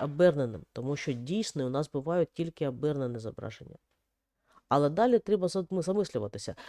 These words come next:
Нас не запитували, ну краще, щоб ви роз-, розуміли ці речі. Що якщо у нас, е,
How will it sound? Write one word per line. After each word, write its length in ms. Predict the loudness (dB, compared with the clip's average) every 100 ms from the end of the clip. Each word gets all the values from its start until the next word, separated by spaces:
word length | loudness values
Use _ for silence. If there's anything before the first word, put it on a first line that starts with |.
| -10 0
Нас 200 | 0 2
не 80 | 0
запитували, 580 | 2 2 2 -2 -2 -8
ну 120 | -8
краще, 340 | 0 0 0
щоб 160 | -6 -4
ви 140 | 0
роз-, 220 | 0 -2 -6
розуміли 540 | -4 -2 0 0 0 -2
ці 220 | -2 -4
речі. 300 | -4 -8 -12 _ _ -20 _ _ _ _ _ _ _
Що 160 | -2 4
якщо 360 | 4 2 -2
у 60 | 2
нас, 340 | 2 0 -4 -10
е, 360 | -4 -2 -2